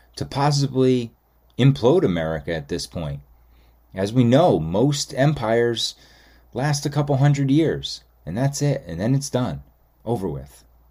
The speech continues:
So are we reaching an end? I don't know.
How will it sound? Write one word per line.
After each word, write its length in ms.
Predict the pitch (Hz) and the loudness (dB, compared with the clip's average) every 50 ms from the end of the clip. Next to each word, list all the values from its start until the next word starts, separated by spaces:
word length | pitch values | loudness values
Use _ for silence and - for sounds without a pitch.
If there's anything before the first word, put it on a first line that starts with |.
| _ _ _ _ _ _ _ _ _ _ _ _ _ _ _ _ _ _ _ _ _ _ _ - - | _ _ _ _ _ _ _ _ _ _ _ _ _ _ _ _ _ _ _ _ _ _ _ -14 -10
So 220 | - - 98 87 - | -6 -4 -2 -2 0
are 180 | 90 90 101 | 0 0 2
we 140 | 107 120 110 | 2 0 0
reaching 360 | 110 120 120 - - 120 113 | -2 -2 -4 -4 -4 -4 -4
an 80 | 110 104 | -4 -4
end? 420 | 104 110 123 143 147 143 - - _ _ _ _ _ _ _ _ _ _ _ _ _ _ _ _ _ _ _ _ _ _ _ _ _ - | -2 -2 0 0 0 -2 -4 -8 _ _ _ _ _ _ _ _ _ _ _ _ _ _ _ _ _ _ _ _ _ _ _ _ _ -8
I 80 | - 123 | -4 -2
don't 160 | 127 123 131 | 2 4 4
know. 220 | 135 117 80 71 | 4 4 2 -2